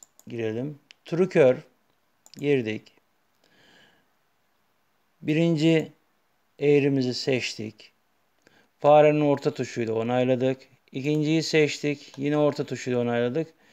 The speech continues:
Üçüncü seçtik. Burada akıllı seçim seçili arkadaşlar. Ona dikkat edelim. Okey ile onaylayalım.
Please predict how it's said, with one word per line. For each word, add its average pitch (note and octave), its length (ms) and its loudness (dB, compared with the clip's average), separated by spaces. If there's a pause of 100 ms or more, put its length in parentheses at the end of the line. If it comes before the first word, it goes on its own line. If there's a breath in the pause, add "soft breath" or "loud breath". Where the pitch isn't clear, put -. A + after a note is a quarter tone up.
(360 soft breath)
Üçüncü E3+ 380 -4
seçtik. B2+ 400 -2
Burada D#3+ 380 2
akıllı E3 400 0
seçim C#3 380 -2
seçili B2 340 -4
arkadaşlar. B2 600 -4 (380)
Ona D#3 260 -4
dikkat C3 280 -2
edelim. G#2 280 -4 (540)
Okey E3+ 360 2
ile E3 120 2
onaylayalım. B2 580 0